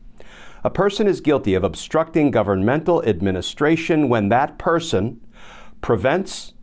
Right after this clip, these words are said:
or attempts to prevent a public servant from performing an official function by means of intimidation, physical force, or interference,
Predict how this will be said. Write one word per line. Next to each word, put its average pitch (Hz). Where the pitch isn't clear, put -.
or 107
attempts 190
to 147
prevent 110
a 101
public 104
servant 175
from 110
performing 143
an 113
official 92
function 143
by 110
means 104
of 87
intimidation, 104
physical 90
force, 143
or 117
interference, 110